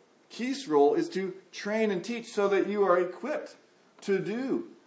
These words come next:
the ministry. Thus, God's plan for the church and spiritual growth is every person contributing. You know, while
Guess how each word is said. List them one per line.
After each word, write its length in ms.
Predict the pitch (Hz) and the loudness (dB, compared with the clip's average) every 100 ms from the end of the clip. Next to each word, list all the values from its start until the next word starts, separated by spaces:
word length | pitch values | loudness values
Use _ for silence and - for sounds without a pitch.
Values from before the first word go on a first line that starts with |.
| _ - | _ -2
the 180 | 143 | 2
ministry. 560 | 143 135 117 - 113 98 - _ _ _ _ _ _ _ | 2 2 -2 -4 -6 -6 -12 _ _ _ _ _ _ _
Thus, 240 | 147 156 156 | 2 2 4
God's 400 | 175 170 202 - | 4 4 4 0
plan 340 | - 190 180 | -4 0 0
for 100 | 175 | 0
the 100 | 175 | -4
church 320 | 160 180 175 | -2 -2 -2
and 120 | - 151 | -4 -10
spiritual 480 | - 170 175 170 | 0 6 6 4
growth 300 | 147 156 156 | 0 2 2
is 220 | 160 151 156 - | 2 0 -2 -2
every 460 | 165 220 226 226 | 2 2 0 -2
person 640 | 226 - 190 190 151 120 120 - _ _ _ _ | -4 -8 -8 -6 -10 -10 -12 -20 _ _ _ _
contributing. 720 | - 165 143 170 175 143 98 95 _ _ _ _ _ _ _ _ | -8 -8 -6 0 2 2 -2 -10 _ _ _ _ _ _ _ _
You 80 | 156 | 2
know, 40 | |
while 240 | 160 165 | 6 6